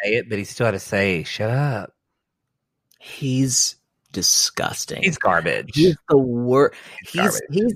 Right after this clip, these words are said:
Speaker 2: he's one of the worst male ninety Day cast members.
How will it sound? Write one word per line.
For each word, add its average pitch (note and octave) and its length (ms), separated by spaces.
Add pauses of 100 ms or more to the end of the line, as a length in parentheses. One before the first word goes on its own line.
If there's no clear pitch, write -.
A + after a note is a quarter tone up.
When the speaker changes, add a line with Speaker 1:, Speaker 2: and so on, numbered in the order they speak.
(120)
Speaker 2:
he's G#3 380
one B2 520
of E3 140
the A#2 120
worst G#2 800
male G#2+ 380
ninety F#2 280
Day F2 160
cast F#2 360
members. G1+ 480